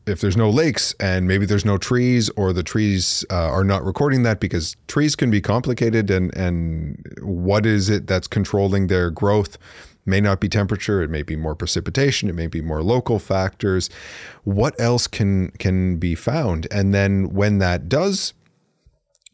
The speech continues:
uh, when you, the second part is when you do find the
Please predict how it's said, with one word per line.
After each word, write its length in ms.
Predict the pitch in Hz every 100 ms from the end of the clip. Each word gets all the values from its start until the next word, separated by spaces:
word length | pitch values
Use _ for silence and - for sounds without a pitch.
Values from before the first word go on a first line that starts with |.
| -
uh, 120 | 113 101
when 160 | 117
you, 100 | 110 -
the 180 | 92 90
second 300 | 151 - 117
part 140 | 90
is 120 | 82
when 120 | 98 87
you 80 |
do 160 | 85 120
find 460 | - 104 87 80 -
the 400 | 90 87 80 76